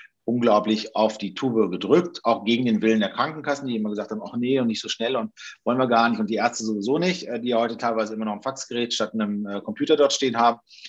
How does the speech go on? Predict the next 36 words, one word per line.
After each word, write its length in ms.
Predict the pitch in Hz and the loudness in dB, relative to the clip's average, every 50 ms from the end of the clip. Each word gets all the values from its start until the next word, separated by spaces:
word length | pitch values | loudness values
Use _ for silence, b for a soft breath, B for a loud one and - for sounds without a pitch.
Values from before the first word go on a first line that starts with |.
| B B B B B B | B B B B B B
Ähm, 200 | - 107 104 107 | -2 -2 0 2
da 100 | 107 117 | 2 2
passiert 380 | 113 123 113 - - 123 110 98 | 2 2 0 0 0 -4 -2 0
sehr, 160 | 107 107 101 | -2 -2 0
sehr 140 | 98 101 - | 0 -2 -4
viel 340 | - - - 95 95 90 87 | -4 -8 -8 -6 -4 -4 -2
und, 420 | 73 92 95 98 98 - - - 120 | -2 -2 -2 -2 -2 -2 -2 -2 2
ähm, 400 | 107 107 104 104 101 98 90 92 _ _ _ _ _ _ _ _ _ _ - - - - | 2 2 4 2 0 -4 -4 -8 _ _ _ _ _ _ _ _ _ _ -18 -16 -10 -4
wir 180 | 110 120 123 120 | 0 0 2 4
hätten 560 | 143 147 143 143 139 139 135 - - - _ - | 2 2 2 -2 -4 -4 -6 -10 -16 -16 _ 0
alles 280 | 139 165 165 151 - - | 2 4 4 4 2 2
schneller 280 | 143 135 131 131 127 | -2 -4 -4 -4 -4
machen 260 | 127 127 - 123 117 | -4 -6 -6 -6 -10
können, 240 | - - 131 143 147 | -4 -2 -2 0 0
aber 160 | 143 123 123 | -2 -2 -2
das 140 | 117 117 113 | -2 -4 -4
ist 100 | 113 120 | -6 -8
immer, 260 | 123 135 135 131 131 | -6 -4 -2 -2 -2
ne, 320 | 127 120 127 143 156 165 - - | -4 -4 -6 -6 -6 -6 -4 0
äh, 540 | 123 117 117 117 117 113 110 113 113 117 117 | 2 4 4 4 2 0 0 0 0 0 0
in, 140 | 117 120 - | -6 -10 -10
in 280 | 120 117 113 113 113 | -8 -6 -4 -2 -2
die 80 | 110 107 | -2 0
Vergangenheit 480 | - 117 107 117 117 127 131 127 127 | 2 2 4 4 4 4 4 2 2
zu 80 | - 131 | 2 0
schauen 200 | - - 120 123 | 4 4 4 4
und 60 | 120 | 4
zu 60 | 117 | 2
sagen, 180 | - 123 117 113 | 0 0 0 2
„Hätten 200 | 107 - - 131 | 0 -2 0 0
wir 60 | 120 | 0
mal 180 | 117 117 110 104 | 2 2 0 2
das 320 | 107 107 - - - _ - | 0 0 -2 -2 -12 _ -10
oder 280 | 127 139 131 113 107 107 | -10 -6 -2 -2 -2 0
jenes 280 | 104 113 120 120 - | 0 -2 -2 -2 -4
gemacht“, 280 | - 117 110 113 113 | -4 0 0 0 0